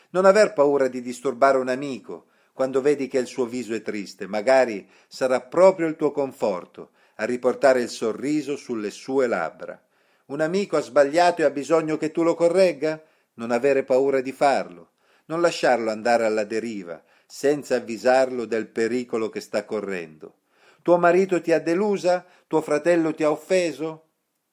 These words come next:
Perché non tentare di riaggiustare subito le cose, non rimuginare dentro di te, perché un giorno potrai pentirti delle parole che non hai dette. Non lasciare che un rapporto si deteriori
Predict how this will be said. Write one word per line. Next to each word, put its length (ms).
Perché 320
non 200
tentare 440
di 160
riaggiustare 680
subito 540
le 140
cose, 480
non 220
rimuginare 840
dentro 400
di 160
te, 160
perché 260
un 140
giorno 500
potrai 340
pentirti 840
delle 240
parole 440
che 120
non 180
hai 140
dette. 540
Non 160
lasciare 400
che 100
un 100
rapporto 540
si 160
deteriori 800